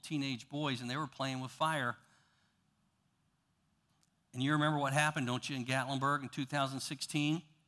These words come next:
This right here happened. It, it destroyed Gatlinburg.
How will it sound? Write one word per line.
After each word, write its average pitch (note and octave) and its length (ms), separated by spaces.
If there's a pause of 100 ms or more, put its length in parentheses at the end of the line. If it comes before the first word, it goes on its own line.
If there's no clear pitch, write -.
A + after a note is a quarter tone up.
(840)
This D#3+ 160
right D3 140
here D#3+ 140
happened. A#2+ 420 (1000)
It, E3+ 140 (220)
it D#3 160 (120)
destroyed F3 720
Gatlinburg. B2+ 680